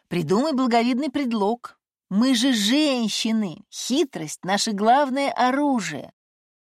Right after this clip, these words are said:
Надя обернулась к окну, пряча улыбку. Главным оружием тети Люси была, конечно, беспардонная наглость,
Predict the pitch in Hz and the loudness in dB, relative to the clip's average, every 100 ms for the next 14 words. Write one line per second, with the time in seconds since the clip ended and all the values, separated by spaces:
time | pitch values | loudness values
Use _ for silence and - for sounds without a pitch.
0 | _ _ - 262 403 233 190 175 185 214 | _ _ -2 0 0 0 -2 0 0 0
1 | 202 185 - 175 226 302 - 170 180 - | -2 -2 -4 -4 -2 -4 -4 -6 -4 -6
2 | 170 156 151 - - - _ _ 170 190 | -6 -6 -8 -10 -20 -20 _ _ -2 2
3 | 220 214 202 190 214 196 196 - 202 - | 2 2 0 0 0 -2 -6 -6 -6 -4
4 | 208 269 349 - 165 160 240 370 214 214 | -4 -2 -4 -6 -6 -2 0 0 -2 -2
5 | 240 - 196 190 - - 190 185 220 233 | -2 -2 -6 -4 -4 -2 -2 0 -2 0
6 | 214 202 190 180 202 156 139 - - | 0 -2 -2 0 -2 -2 -8 -14 -18